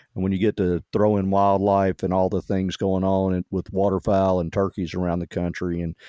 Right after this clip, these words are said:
you had some great info from, from the, you know, report that y'all just did at N W F Outdoors. So.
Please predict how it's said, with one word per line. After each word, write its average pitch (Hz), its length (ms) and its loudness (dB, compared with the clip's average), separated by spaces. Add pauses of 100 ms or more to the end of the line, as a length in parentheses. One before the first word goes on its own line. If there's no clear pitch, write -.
(140)
you 127 160 2
had 147 140 4
some 101 120 -4
great 104 240 2
info 104 420 2
from, 95 340 -2 (100)
from 92 200 -2
the, 87 200 -2 (580)
you 110 140 0
know, 95 80 2
report 165 520 0
that - 140 -4
y'all 95 180 0
just 98 200 -6
did 101 240 2
at 98 60 0
N 101 80 0
W 101 280 2
F 98 120 0
Outdoors. 98 680 0
So. 76 300 -4